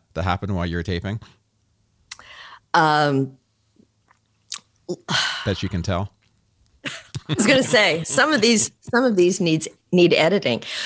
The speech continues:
Speaker 2: Well, I know there was a story that happened. It was before I actually joined, and it was with Larry Hooper,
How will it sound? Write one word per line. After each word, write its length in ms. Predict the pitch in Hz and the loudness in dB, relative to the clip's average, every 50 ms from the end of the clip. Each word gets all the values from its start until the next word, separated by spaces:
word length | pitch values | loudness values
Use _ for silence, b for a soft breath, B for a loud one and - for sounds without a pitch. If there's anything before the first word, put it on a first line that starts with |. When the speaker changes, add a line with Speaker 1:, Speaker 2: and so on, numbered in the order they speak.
| B B B B | B B B B
Speaker 2:
Well, 180 | - 196 202 - - | 2 2 2 4 2
I 120 | 202 208 | 2 4
know 180 | 233 240 254 311 | 4 4 4 4
there 120 | 330 359 285 | 2 2 2
was 320 | 196 180 180 165 156 - - - | 2 2 2 2 0 -2 -2 0
a 60 | 190 | 0
story 560 | - - - - - 226 214 220 226 226 247 | 2 2 2 2 4 4 4 4 4 4 4
that 160 | 180 175 156 | 4 2 0
happened. 640 | 170 143 160 180 185 185 - 190 175 151 151 151 - - | 0 -2 -2 -2 -2 0 2 2 4 4 2 2 2 2
It 80 | 165 | 4
was 120 | 170 160 151 | 4 4 2
before 420 | - 180 156 - - 247 277 277 | 0 -4 -4 0 2 2 4 4
I 100 | 240 214 | 4 2
actually 500 | 180 160 160 165 - - - 135 143 143 | 2 2 0 -2 -4 -6 -6 -4 -4 -2
joined, 480 | 131 147 143 143 147 143 131 120 120 - | -2 0 0 2 2 2 0 0 -2 -2
and 160 | - 143 139 | 0 0 0
it 120 | 139 - - | 0 0 0
was 240 | 156 147 143 - - | -2 -2 -2 -2 -2
with 160 | 160 147 - | -4 -2 0
Larry 320 | 151 151 175 185 175 165 | 0 0 2 2 2 0
Hooper, 560 | 151 131 202 175 - - 135 113 87 71 - | 0 0 -2 -2 -2 -2 -2 -2 -2 -4 -10